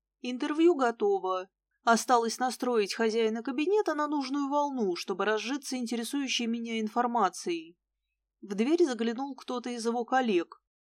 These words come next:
«Вы заняты, Сергей Владимирович?» «Через минуту буквально освобожусь».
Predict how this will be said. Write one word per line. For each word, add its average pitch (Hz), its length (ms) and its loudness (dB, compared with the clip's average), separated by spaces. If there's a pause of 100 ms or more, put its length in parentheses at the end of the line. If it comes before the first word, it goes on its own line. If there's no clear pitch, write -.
(220)
«Вы 226 180 8
заняты, 320 440 4
Сергей 214 360 0
Владимирович?» 196 840 0 (540)
«Через 311 340 4
минуту 330 380 6
буквально 202 460 2
освобожусь». 208 800 0